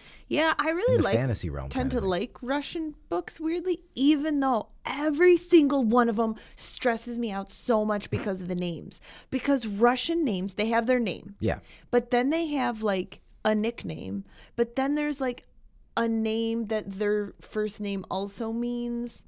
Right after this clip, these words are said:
Speaker 1: Like, there's no Mike Michael. It's like, if your name is, I don't even, I can't even, well,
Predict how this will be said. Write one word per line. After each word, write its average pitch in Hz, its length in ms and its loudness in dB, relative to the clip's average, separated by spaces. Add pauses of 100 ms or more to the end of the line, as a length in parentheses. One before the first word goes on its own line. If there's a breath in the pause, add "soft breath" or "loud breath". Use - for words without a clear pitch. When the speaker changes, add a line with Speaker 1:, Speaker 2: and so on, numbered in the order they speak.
(220 soft breath)
Speaker 1:
Like, 240 140 0
there's 247 180 0
no 285 160 2
Mike 202 500 2
Michael. 208 640 -2 (160 loud breath)
It's 202 220 -2
like, 202 200 -4
if 202 140 -10
your 214 140 -4
name 208 340 -4
is, 196 420 -8 (320)
I 214 120 -2
don't 190 160 -2
even, 165 300 -6 (200)
I 190 100 -4
can't 185 380 -4
even, 165 680 -4
well, 247 300 2